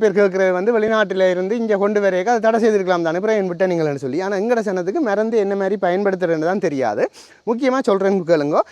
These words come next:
பழங்கள் பழுத்தல் என்ற செயல்முறை வந்து சாதாரணமாக ஒரு ஹார்மோனோட சம்மந்தப்பட்டது. எங்களுக்கு ஹார்மோன்கள் இருக்கிற மாதிரி தாவரங்களுக்கும் ஹார்மோன்கள் அல்லது வளர்ச்சி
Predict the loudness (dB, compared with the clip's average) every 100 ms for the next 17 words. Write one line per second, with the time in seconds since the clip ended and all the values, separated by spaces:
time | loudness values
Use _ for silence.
0 | -8 -20 _ 4 6 6 4 4 4 2
1 | 4 2 2 2 0 0 0 2 4 4
2 | 4 2 0 -2 -16 2 6 6 6 4
3 | 2 0 0 2 4 6 6 6 4 2
4 | 2 2 0 0 -2 -2 -2 0 2 2
5 | 2 2 2 2 -2 -2 -4 -6 -8 -6
6 | -4 0 2 2 2 -2 -4 -2 2 2
7 | 2 -2 0 0 0 0 0 4 4 2